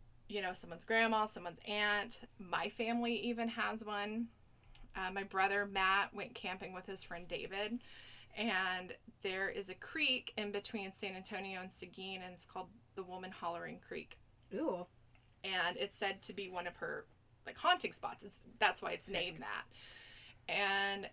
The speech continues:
Speaker 1: Matt and David, David's father had told them, like, you know, "Don't mess with it. Like, this is just where we're camping. Like, don't go out at night. Stay in your tent." He was Hispanic. And Matt and David, they were, like, thirteen years old.
Speaker 3: Yeah.
Speaker 1: And they were like,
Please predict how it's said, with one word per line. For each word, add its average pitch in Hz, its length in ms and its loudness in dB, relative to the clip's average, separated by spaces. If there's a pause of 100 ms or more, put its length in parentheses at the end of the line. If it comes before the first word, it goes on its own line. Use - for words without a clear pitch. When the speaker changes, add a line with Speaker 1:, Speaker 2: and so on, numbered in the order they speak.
Speaker 1:
Matt 202 260 0
and 220 80 0
David, 208 640 6 (840)
David's 196 280 2
father 196 260 6
had 202 140 -4
told 214 280 0
them, 202 280 4
like, - 240 -8 (440)
you 226 100 -8
know, - 160 -6
"Don't - 160 -8
mess 254 260 4
with 254 160 4
it. 240 340 8
Like, - 140 -6
this - 160 -10
is 175 80 -8
just 160 200 -8
where 208 100 -8
we're - 120 -10
camping. 226 800 2
Like, 165 180 -6 (240)
don't - 180 -6
go - 140 -2
out 233 180 10
at 220 120 4
night. 185 360 0
Stay - 260 -6
in 180 60 -6
your 175 100 -8
tent." - 380 -4
He 208 120 -10
was 180 140 -6
Hispanic. - 460 -10 (760)
And 165 100 -16
Matt 156 160 -14
and - 80 -12
David, 220 280 6
they 185 100 0
were, 180 100 -2
like, - 180 -4 (420)
thirteen - 360 0
years 254 200 6
old. 320 240 12
Speaker 3:
Yeah. 220 140 12
Speaker 1:
And 226 80 8
they - 40 4
were 190 40 2
like, - 140 -2